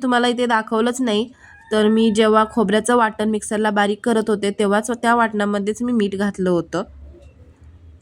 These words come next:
तर आता ही फोडणी दिल्यानंतर व्यवस्थित मिक्स करून घेऊ. तर इथे खोबऱ्याची चटणी तयार झाली आहे. तोपर्यंत आपण आता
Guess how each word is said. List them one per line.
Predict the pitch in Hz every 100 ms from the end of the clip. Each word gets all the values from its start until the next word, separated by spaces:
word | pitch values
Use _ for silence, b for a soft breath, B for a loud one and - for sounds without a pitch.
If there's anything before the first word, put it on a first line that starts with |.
| _ - _ _ - - _ _ - - - -
तर | 196
आता | 196 202
ही | 214
फोडणी | 214 233 202 214
दिल्यानंतर | 214 220 214 220 202 208 262 - -
व्यवस्थित | - 196 190 190 220 220
मिक्स | 196 - 220
करून | 220 208 202
घेऊ. | 202 185 240 - -
तर | 196
इथे | 190 190 202 269 - -
खोबऱ्याची | - 214 190 202 233
चटणी | 226 196 202 247 269
तयार | 196 180
झाली | 165 156 147 143
आहे. | - - - - - - - -
तोपर्यंत | 277 277 285 269 269
आपण | 277 269 262
आता | 254 247 262